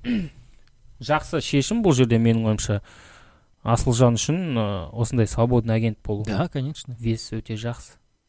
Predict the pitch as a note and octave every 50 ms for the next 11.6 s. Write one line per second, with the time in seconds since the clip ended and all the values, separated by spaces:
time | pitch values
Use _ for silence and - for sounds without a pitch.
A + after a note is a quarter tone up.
0 | _ _ _ _ _ - A2+ A2 A2 A#2+ B2+ A2+ G#2+ G2+ - - C3 C3+ B2 A#2
1 | A#2+ - - - - _ _ - A2 A2 G#2+ A2 C3 - - A#2+ A2 G#2+ G#2+ G#2+
2 | G#2+ G#2 G#2+ G#2+ - - - - - _ _ _ _ _ _ _ - _ _ _
3 | _ _ - - A#2+ - - - A#2 A#2 A#2+ A#2 A#2 A2 A2+ A2 A2 A#2+ B2 A#2
4 | A2+ A2 A2+ A2+ A2+ A#2+ A#2 A2 A2 A2 A2 A2 G#2+ G#2 G2+ - - - - _
5 | - - - - A2 A2 A2 _ - - - _ _ - A#2+ A#2 B2 D#3+ - _
6 | _ _ _ _ - B2+ C#3 D3 B2+ A2+ A2 G#2 A#2+ B2+ B2+ C3 C3 B2 B2 B2+
7 | B2 A#2 A#2 A#2 A2 A2 A#2 C3+ C3+ A#2+ A#2 A2+ A2+ A#2+ A#2+ - - - B2 A#2+
8 | A#2+ A#2 - - - A#2+ A2+ A#2 C#3+ D3 - - C3+ C3 - - - - A2+ A2
9 | A#2+ B2+ B2 A#2+ A#2+ A#2 A#2 A#2+ A2 G#2 - - B2+ D#3 D3+ - - C3 B2+ A#2
10 | A2 G#2+ A#2+ C3 - - C3 B2 - - - A#2 A#2 - - - A#2 A2+ - -
11 | A2 - - G#2+ G#2+ G#2+ G#2+ G#2+ A2 A#2 C3